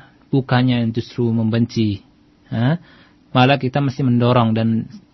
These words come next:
eh, gibtoh boleh. Kalau gibtoh boleh.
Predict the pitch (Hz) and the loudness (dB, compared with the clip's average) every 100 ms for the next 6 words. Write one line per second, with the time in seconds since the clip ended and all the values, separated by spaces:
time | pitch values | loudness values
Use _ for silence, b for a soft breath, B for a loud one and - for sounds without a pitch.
0 | _ - - - - 135 180 - 147 123 | _ -20 -20 -16 -8 0 0 2 0 2
1 | 117 90 95 120 117 117 - 135 180 - | 0 -4 -4 -2 0 0 2 2 2 -4
2 | _ 135 139 123 107 | _ 0 4 4 0